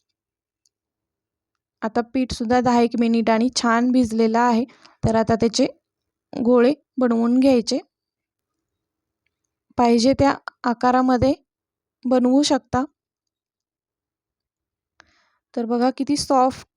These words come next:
असा गुलाबजाम तयार झालेला आहे, कुठेही पिठाला क्रॅक जात नाही, म्हणजे छान पीठ मळून झालं होतं. तर मीडियम साईजमध्ये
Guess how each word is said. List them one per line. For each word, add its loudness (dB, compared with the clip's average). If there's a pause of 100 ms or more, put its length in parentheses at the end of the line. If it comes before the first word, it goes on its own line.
(680)
असा -4 (680)
गुलाबजाम -2
तयार 2
झालेला 0
आहे, 0
कुठेही 2 (200)
पिठाला 0
क्रॅक 0
जात -4
नाही, 0
म्हणजे 0
छान 0
पीठ 0 (520)
मळून 4
झालं 2
होतं. 0 (460)
तर 0
मीडियम 2
साईजमध्ये 0